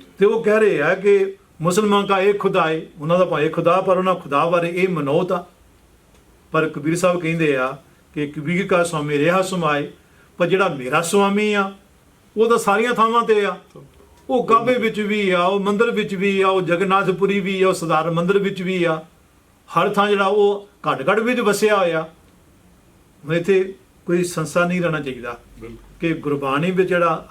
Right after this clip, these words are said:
Speaker 1: RAM ਨਾਮ ਜਿਹੜਾ ਸ਼ਬਦ ਵਰਤਿਆ ਹੋਇਆ, ਉਸ RAM ਨਾਮ ਵਿੱਚ ਜਾਂ ਨਾਮ ਵਿੱਚ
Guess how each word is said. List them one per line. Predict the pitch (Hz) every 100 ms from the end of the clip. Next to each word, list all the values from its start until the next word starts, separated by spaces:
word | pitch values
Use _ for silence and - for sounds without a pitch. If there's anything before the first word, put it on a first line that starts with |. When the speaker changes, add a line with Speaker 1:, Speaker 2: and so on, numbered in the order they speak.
| -
Speaker 1:
RAM | 135 147 160
ਨਾਮ | 156 156
ਜਿਹੜਾ | 160 170
ਸ਼ਬਦ | 160 143
ਵਰਤਿਆ | 127 127 151 160 131
ਹੋਇਆ, | 120 127 139 _ _ _ _ _ _
ਉਸ | 190 202
RAM | 196 160 156 165
ਨਾਮ | 156 143 175
ਵਿੱਚ | 165 156 151
ਜਾਂ | 143 147 147
ਨਾਮ | 135 131 156 185
ਵਿੱਚ | 160 143 143 131